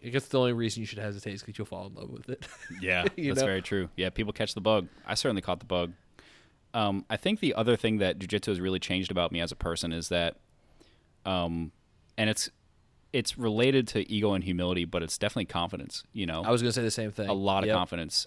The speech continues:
Speaker 2: in the sense that it's like, I know that if I get in some sort of physical situation that I'm gonna be able to be okay ninety-nine percent of the time. 'Cause, like, the people that are out there starting shit in the streets are not in the dojo training jiu-jitsu.
Speaker 1: No.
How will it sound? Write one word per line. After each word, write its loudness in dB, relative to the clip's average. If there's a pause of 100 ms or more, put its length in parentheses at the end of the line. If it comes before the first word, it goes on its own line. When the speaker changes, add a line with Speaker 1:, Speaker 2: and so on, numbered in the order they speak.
(120)
Speaker 2:
in 0
the 2
sense 2
that 4
it's -2
like, 0
I 2
know 4
that 4
if -2
I 4
get 0
in -2
some -4
sort 0
of -4
physical -2
situation -2
that 0
I'm -6
gonna -4
be -4
able -4
to -8 (220)
be -4
okay -6 (240)
ninety-nine -2
percent -6
of -8
the -12
time. -10
'Cause, -4
like, 2
the -2
people 2
that 6
are 4
out 2
there 2
starting -2
shit -4
in -4
the -4
streets -6 (400)
are -2
not 2
in -4
the -6
dojo -6
training -6
jiu-jitsu. -10
Speaker 1:
No. -6